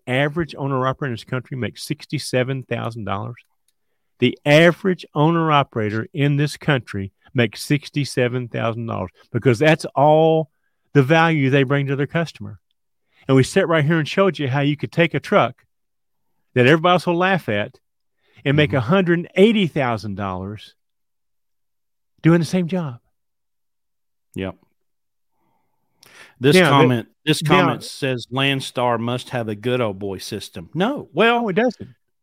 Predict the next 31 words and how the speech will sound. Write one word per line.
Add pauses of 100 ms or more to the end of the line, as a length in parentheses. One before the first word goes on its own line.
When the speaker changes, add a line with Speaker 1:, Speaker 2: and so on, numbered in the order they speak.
(300)
Speaker 1:
No,
Speaker 2:
It,
Speaker 1:
no,
it
Speaker 2:
it's, (180)
Speaker 1:
doesn't. (120)
Speaker 2:
it,
Speaker 1:
It
Speaker 2:
it
Speaker 1:
doesn't.
Speaker 2:
does.
It
does
to
one
extent, (200)
okay?
And
Phil
talks
about
this.
Go
listen
to
the
platform
episode. (1500)
With
the
platform,